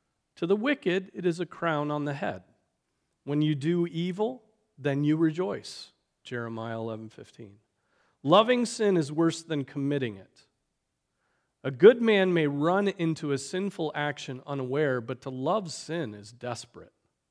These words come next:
Now, you, did you hear that? Loving sin is worse than committing it. And we're like, "Wait."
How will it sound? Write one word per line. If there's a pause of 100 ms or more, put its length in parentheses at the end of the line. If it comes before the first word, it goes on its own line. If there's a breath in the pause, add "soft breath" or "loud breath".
(400)
Now,
you, (360)
did
you
hear
that? (480)
Loving
sin
is
worse
than
committing
it. (1300)
And
we're
like,
"Wait."